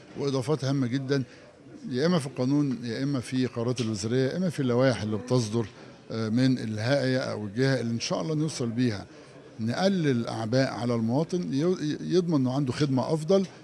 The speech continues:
فدايمًا في تواصل حتى يقتنع برضه بالواقع. لو هو طلب شيء لازم نناقشه فيها ونجيب الم-، المسؤولين كلها تناقش هنا ويعرف ما مدى الإمكانية إن هو ممكن ينفذها أو لأ، عشان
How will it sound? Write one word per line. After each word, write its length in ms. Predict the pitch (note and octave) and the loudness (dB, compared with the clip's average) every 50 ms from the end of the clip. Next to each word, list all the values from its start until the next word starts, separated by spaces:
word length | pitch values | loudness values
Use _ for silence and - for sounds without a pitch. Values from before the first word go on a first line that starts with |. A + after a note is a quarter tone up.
| - - - - - | -20 -20 -16 -12 -2
فدايمًا 320 | A2+ D#3 F#3 G3 F3+ D3 | 2 4 4 4 2 0
في 180 | A2 G2 C#3 C3 | 0 -2 -4 -2
تواصل 420 | A#2 G#2+ G#2+ G#2+ G2 - F#2+ F2+ | -2 -2 -2 -2 -4 -6 -10 -8
حتى 280 | - - G3 F3 - F#3 | -6 -6 -4 0 2 2
يقتنع 400 | E3 D#3 - - F#3+ F#3 D#3+ C#3+ | 2 2 0 0 0 0 2 2
برضه 280 | D3 E3 D3+ C#3 C#3+ | 2 0 2 2 0
بالواقع. 480 | B2+ C3 C3 C3+ C3+ A#2+ - - F2 - - - - - - - - | 2 4 4 4 4 4 2 -2 -10 -12 -12 -14 -16 -18 -18 -14 -10
لو 60 | - A2 | -6 -2
هو 240 | A#2 C#3+ E3+ D#3+ | 2 4 4 4
طلب 260 | B2 - D3+ D3+ C#3 - | 6 6 6 6 6 4
شيء 320 | - - - C3 B2 - - - - - - - | 4 2 4 4 4 4 0 -8 -20 -14 -6 -4
لازم 260 | C#3 C3+ C#3+ D3+ C#3+ | -4 0 2 4 4
نناقشه 360 | C3+ D3 E3+ C#3+ - - C3+ | 6 6 4 4 2 0 0
فيها 200 | A2+ C#3+ F3 F#3+ | 2 4 4 4
ونجيب 360 | F3+ C#3 C3 B2 C#3+ F#3 F#3+ | 4 4 2 4 4 4 4
الم-، 180 | F3 C#3+ B2+ B2 | 6 4 4 2
المسؤولين 420 | A#2+ A2+ A2+ - B2+ A#2+ C3+ C#3+ | 2 0 -2 -2 -2 0 0 0
كلها 300 | B2 B2+ A#2+ B2 C3+ C3 | 2 2 2 4 4 4
تناقش 540 | B2 - - A#2+ C3 C3+ A2+ G#2+ - - C3+ | 2 0 0 0 0 0 0 -2 -4 -2 0
هنا 180 | D#3+ G3 A3 - - - - - - - - | 0 -2 -2 -4 -10 -18 -20 -20 -20 -16 -6
ويعرف 480 | D3+ D#3 F#3 F3 D#3 C3+ A#2+ G#2 - - D3 | 0 2 4 6 6 4 2 0 -4 -4 2
ما 220 | C#3 E3 F#3+ G3+ | 4 6 6 6
مدى 220 | F#3 F#3+ G3 F#3 | 6 4 4 4
الإمكانية 560 | F3+ D3 D3 C#3 C3 - C#3 C#3 D3 D#3+ D#3+ D3+ | 2 2 2 -2 0 0 0 2 2 4 4 2
إن 100 | C#3 C3 | 2 2
هو 180 | C3 C#3+ C#3+ | 2 2 2
ممكن 360 | C#3 D3 D3+ C#3 - C#3 B2+ | 4 2 2 2 2 2 2
ينفذها 540 | B2+ B2 A#2+ A#2 - - C#3+ D3 B2+ B2+ B2 | 4 4 2 0 0 0 0 0 2 0 0
أو 160 | G#2+ G2+ G#2+ | -2 -2 0
لأ، 320 | A#2 D3 E3 - G2 G#2 A#2+ - - - - - - - - - - | 2 2 2 0 -2 -6 -6 -8 -12 -18 -20 -20 -20 -20 -20 -14 -10
عشان 320 | A#2 A2+ - F3+ G#3 A3 | -8 0 2 2 2 2